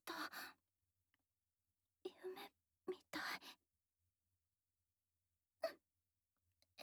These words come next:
っさい。いきなりいなくなって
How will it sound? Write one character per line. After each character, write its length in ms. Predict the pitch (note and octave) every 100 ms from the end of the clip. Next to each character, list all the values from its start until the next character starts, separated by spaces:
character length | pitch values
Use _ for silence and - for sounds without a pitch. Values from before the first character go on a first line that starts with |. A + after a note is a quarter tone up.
| B5 A5+ - _ _ _ - -
っ 40 | - F4 D5 G#4 - _ - - - _ _ _ - _ _ _ A#5 A5 G#5+ D#5 _ - - A3 G#3+ D#4 A4+ F#4+ G#4 G#4+ C#5
さ 80 | - - F5+ A5 F5 C#5 - - - C#5+ G4+ E4+ - _ - - - - -
い。 40 | -
い 40 |
き 140 | - F4+
な 160 | F#4+
り 80 | F#4+
い 80 | F#4+
な 160 | F#4+ F4
く 180 | -
な 140 | G4+ G#4
っ 40 | C4+
て 160 | -